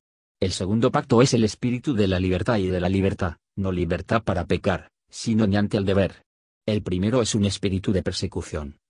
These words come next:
el segundo es un espíritu de amor. Dije que los profesores ven a la misma, que tienen un duro, la imposición de espíritu violento,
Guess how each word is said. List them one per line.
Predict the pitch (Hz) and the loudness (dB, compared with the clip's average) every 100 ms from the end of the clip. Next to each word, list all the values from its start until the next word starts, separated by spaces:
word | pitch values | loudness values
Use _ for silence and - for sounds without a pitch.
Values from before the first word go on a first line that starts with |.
| - | -2
el | 101 | -2
segundo | - 107 135 123 | 0 2 2 2
es | 110 | 2
un | 104 | 0
espíritu | 101 - 98 95 113 | 0 0 -2 0 0
de | 92 | 0
amor. | 85 78 - - _ _ _ - | 0 -4 -6 -16 _ _ _ -2
Dije | 113 127 101 | 0 0 0
que | 107 | 2
los | 98 98 | 2 0
profesores | 104 92 92 123 123 107 | -2 -2 -2 0 0 2
ven | 120 | 2
a | 98 | 2
la | 87 | 2
misma, | 95 80 85 78 - _ _ | 0 -2 -6 -10 -14 _ _
que | 92 | -4
tienen | 90 95 95 | 0 0 2
un | 92 | 0
duro, | 87 95 87 - _ - | 0 0 -2 -6 _ -6
la | 95 | -2
imposición | 98 95 92 101 - 110 | 0 -2 -4 -4 -2 -2
de | 92 | -2
espíritu | - 110 101 104 | -2 -2 0 -2
violento, | 95 80 78 76 - 69 | -2 -4 -6 -10 -12 -16